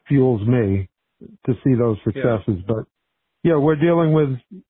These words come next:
Speaker 1: huge problems, though. There's no question.
Speaker 2: Yeah.
Speaker 1: And
Speaker 2: Yeah.
Speaker 1: that go beyond the track, and it's not just on the track. It's in, you know, all of society.
Speaker 2: You know, Paul, the, the, the scope of what you folks, uh, deal with and help people with is, is staggering as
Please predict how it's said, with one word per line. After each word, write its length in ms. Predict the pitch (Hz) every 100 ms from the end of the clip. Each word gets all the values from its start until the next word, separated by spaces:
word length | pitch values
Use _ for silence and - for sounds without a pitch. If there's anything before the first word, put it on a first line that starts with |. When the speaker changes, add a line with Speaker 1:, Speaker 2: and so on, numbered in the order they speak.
| _ _
Speaker 1:
huge 360 | 147 151 160 123
problems, 400 | 170 170 127 104
though. 280 | 107 95 92 - _
There's 200 | 117 104
no 120 | 123
question. 460 | 110 131 120 - 98
Speaker 2:
Yeah. 160 | 127 117 113
Speaker 1:
And 320 | 117 117 113 - _ -
Speaker 2:
Yeah. 260 | 151 127 95
Speaker 1:
that 160 | 135 -
go 160 | 147
beyond 340 | 131 151 156 143
the 80 |
track, 460 | - 151 139 147 147
and 100 | 127
it's 120 | 113
not 200 | 139 131
just 220 | 143 135 139
on 140 | 139
the 60 | 131
track. 380 | - 135 143 -
It's 160 | 110 -
in, 360 | 127 120 120 147
you 100 | 143
know, 80 | 120
all 220 | 110 113
of 80 | 104
society. 640 | 131 - 127 123 101 107 98
Speaker 2:
You 80 | 175
know, 80 | 165
Paul, 180 | 165 151
the, 100 | 147
the, 200 | 156 135 - - - - 135
the 60 | - -
scope 320 | - 190 - 120
of 160 | 113
what 160 | 110 127 -
you 120 | 117 -
folks, 280 | 120 113 - - - - _ -
uh, 60 | - - - - _ _ -
deal 200 | 143 120
with 220 | 101 101 113
and 120 | 95
help 240 | 123 -
people 280 | - 107 90
with 160 | 92 -
is, 120 | 85 - _ - 98
is 120 | 104 - -
staggering 480 | 131 147 101 85
as 120 | 85